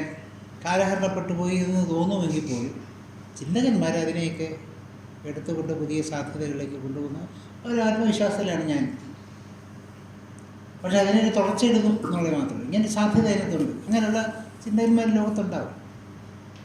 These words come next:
ഇനി ഉണ്ടാവുമായിരിക്കും. അവരതിലേക്ക് കൊണ്ടുപോകും. അതാണ് സമ്പത്ത്. അപ്പം താങ്കൾ എത്രയോ നാളായിട്ട് സമാഹരിച്ചുകൊണ്ട് വരുന്നതും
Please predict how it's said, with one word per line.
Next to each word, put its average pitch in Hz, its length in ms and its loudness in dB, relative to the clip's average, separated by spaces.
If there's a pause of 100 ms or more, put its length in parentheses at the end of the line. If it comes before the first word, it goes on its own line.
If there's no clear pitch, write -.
(140)
ഇനി 220 120 4 (100)
ഉണ്ടാവുമായിരിക്കും. 160 560 2 (1700)
അവരതിലേക്ക് 208 500 4
കൊണ്ടുപോകും. 123 280 -2 (120)
അതാണ് 180 260 4 (100)
സമ്പത്ത്. 139 380 0 (1300)
അപ്പം 170 220 -8
താങ്കൾ 214 300 6 (420)
എത്രയോ 190 280 2 (140)
നാളായിട്ട് 190 480 2
സമാഹരിച്ചുകൊണ്ട് 175 600 0
വരുന്നതും 151 440 0